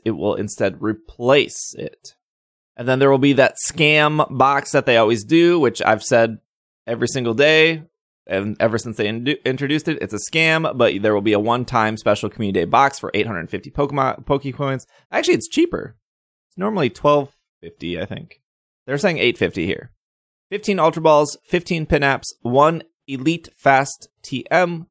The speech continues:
and one Remote Raid Pass. There will also be a free thirty Ultra Ball bundle in the shop at no cost.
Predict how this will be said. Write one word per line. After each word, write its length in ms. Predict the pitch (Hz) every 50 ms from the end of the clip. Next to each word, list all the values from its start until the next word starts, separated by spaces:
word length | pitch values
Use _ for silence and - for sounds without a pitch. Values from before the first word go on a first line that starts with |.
| _
and 220 | - 113 117 117 117
one 240 | 120 123 127 127 120
Remote 340 | 120 117 113 104 104 98 -
Raid 280 | - 101 107 107 104 -
Pass. 480 | 110 104 98 92 87 - - - - _ _ _ _ _ _ _ -
There 80 | 110 101
will 60 | -
also 260 | - 120 - - 117
be 140 | 107 110 98
a 80 | 101
free 500 | 104 - - 156 160 165 165 165 165 160
thirty 540 | - - - 147 135 135 139 135 135 - _ - -
Ultra 260 | 120 117 - - 113
Ball 320 | 104 101 107 101 101 87
bundle 680 | 80 - - 147 - 156 156 147 147 147 143 139 - _ _ _ _ _ _
in 100 | - 170
the 100 | 170 156
shop 320 | 147 - 147 131 127 - 120
at 120 | 107 -
no 160 | 101 104 98
cost. 500 | - - 107 104 101 98 - - - _